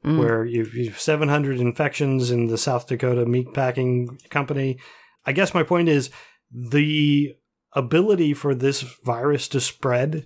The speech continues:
Speaker 2: is so far beyond what we have normally come to expect.
Speaker 1: Yeah.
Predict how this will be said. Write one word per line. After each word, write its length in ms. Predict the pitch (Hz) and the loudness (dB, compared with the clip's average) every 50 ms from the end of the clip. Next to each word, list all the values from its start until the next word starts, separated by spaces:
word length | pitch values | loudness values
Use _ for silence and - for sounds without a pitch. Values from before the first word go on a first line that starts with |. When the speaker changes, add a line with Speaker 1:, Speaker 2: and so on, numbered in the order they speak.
| - _ | -8 _
Speaker 2:
is 200 | - 143 139 120 | 0 0 0 0
so 1000 | - - - - - - - - 185 190 190 180 151 131 117 117 117 117 113 110 - | 0 -2 -2 -2 -2 -2 -2 0 0 2 2 2 2 2 0 -4 -6 -6 -8 -12 -18
far 480 | - - - 156 147 147 143 139 127 | -12 -4 -2 0 2 2 2 2 0
beyond 720 | 117 113 127 123 127 123 120 117 110 107 101 98 95 95 - _ _ - | 0 -2 0 0 2 2 2 2 0 0 -2 -4 -6 -8 -12 _ _ -6
what 200 | 131 131 131 120 | -2 -2 0 0
we 180 | 120 120 120 117 | 0 0 0 0
have 580 | 107 117 117 117 117 117 117 110 110 107 - - - _ _ _ _ _ - | 0 -2 -2 -2 0 0 0 -2 -4 -6 -12 -16 -20 _ _ _ _ _ -4
normally 420 | 135 120 117 117 117 120 120 117 117 | -2 0 0 2 2 2 2 0 0
come 160 | - 123 117 | 0 -2 -2
to 100 | 117 117 | 0 0
expect. 520 | 110 101 - - 127 117 120 - - - _ _ _ _ _ _ - | -2 -2 -4 -4 -2 -2 -4 -4 -10 -20 _ _ _ _ _ _ -4
Speaker 1:
Yeah. 220 | 151 147 135 123 | -2 -2 -2 -4